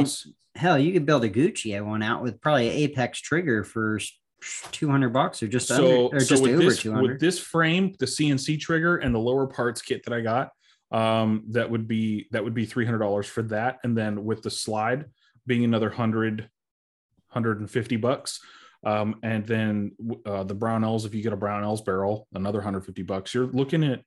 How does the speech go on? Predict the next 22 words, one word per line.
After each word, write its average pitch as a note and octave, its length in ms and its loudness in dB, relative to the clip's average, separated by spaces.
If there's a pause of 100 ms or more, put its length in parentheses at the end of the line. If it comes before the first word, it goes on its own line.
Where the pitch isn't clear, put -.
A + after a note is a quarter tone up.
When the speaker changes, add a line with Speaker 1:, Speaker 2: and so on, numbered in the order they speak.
Speaker 1:
you're C3 180 0
looking D#3 320 0
at - 180 -6
le-, G#2+ 380 -2
a F#2 140 -4 (160)
better D3 240 2
triggered B2+ 540 -2 (400)
Glock G#2+ 420 -2
nineteen G#2+ 640 -4 (120)
factory, G#2+ 600 -4
straight A2+ 260 -2
out A2+ 80 2
of A2 40 -2
the G#2 80 -2
box, F2 400 -6
and G2 80 -6
then G2+ 80 -4
you G#2 80 -4
can A#2 140 -2
go A2+ 120 -2
slap G#2+ 360 -6
an F2+ 180 -10